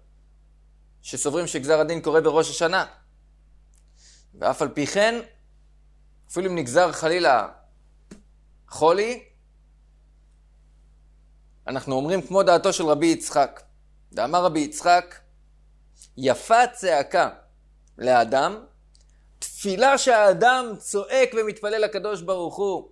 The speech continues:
יפה לג-, לקרוע את גזר דינו, בין קודם גזר דין ובין לאחר גזר דין."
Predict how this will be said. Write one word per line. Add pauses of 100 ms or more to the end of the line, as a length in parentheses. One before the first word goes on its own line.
(560)
יפה (760)
לג-,
לקרוע
את
גזר
דינו, (340)
בין
קודם
גזר
דין
ובין
לאחר
גזר
דין."